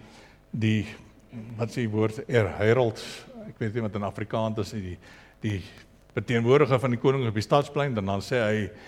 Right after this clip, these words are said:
"Hier, hier, hier, hier, nee. Luister almal, luister." Die koning sê, en as die koning sê, is dit van vandag af so. Proklameer. Ons proklameer die koninkryk van God.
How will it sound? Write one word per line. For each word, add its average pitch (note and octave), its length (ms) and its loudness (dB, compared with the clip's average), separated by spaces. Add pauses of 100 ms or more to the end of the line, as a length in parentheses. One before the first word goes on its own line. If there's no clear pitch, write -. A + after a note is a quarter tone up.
(120)
"Hier, C#4 320 6
hier, B3 480 4
hier, B3 260 6
hier, G3+ 420 4
nee. C3+ 220 0 (840)
Luister - 380 8
almal, G3+ 300 8
luister." D#3+ 440 2 (1080)
Die D#3 80 6
koning C#4 320 10
sê, F#3 220 12 (1300)
en G2+ 140 -4
as F2 100 -10
die G2+ 80 -8
koning E3+ 240 6
sê, E3+ 160 2
is D3 140 2
dit B2 80 0
van A#2 100 0
vandag F#2+ 400 0
af F2 160 -10
so. - 160 -12 (1400)
Proklameer. G2+ 560 0 (1040)
Ons G3+ 240 8
proklameer F3+ 680 8
die G3 100 2
koninkryk G3+ 480 6
van D3+ 140 4
God. - 260 8